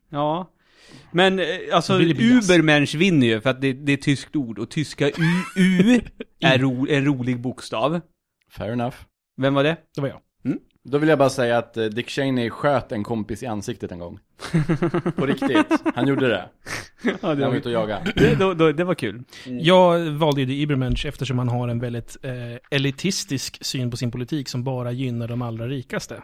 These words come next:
Speaker 1: Men du hade ju inte vunnit om det hade varit det engelska ordet för övermänniska.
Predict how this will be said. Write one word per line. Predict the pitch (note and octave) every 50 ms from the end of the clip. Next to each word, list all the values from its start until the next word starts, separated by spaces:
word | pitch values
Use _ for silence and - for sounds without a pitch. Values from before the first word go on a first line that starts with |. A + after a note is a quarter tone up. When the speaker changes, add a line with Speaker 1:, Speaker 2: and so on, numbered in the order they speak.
| - _
Speaker 1:
Men | _ D#3+ E3
du | E3+
hade | D#3+ E3+ E3+
ju | F3
inte | D#3+ D3+ G3
vunnit | F#3 F#3+ F3 F3+ E3+ D3
om | D#3 C#3+
det | C#3
hade | C#3 C3+ C3+
varit | B2+ B2+ B2 B2 B2 A#2+
det | - B2 B2 A#2+ A#2+ A#2+ A#2+ B2 A#2+ G#2 -
engelska | - D#3 D#3 C#3 A#2 A2 - A#2+
ordet | A#2 A#2 G#2+ G#2+ -
för | - A#2 A2 G#2+ G#2+ - -
övermänniska. | A2+ A2+ A2 A2 A2 A2 A2 - - A2+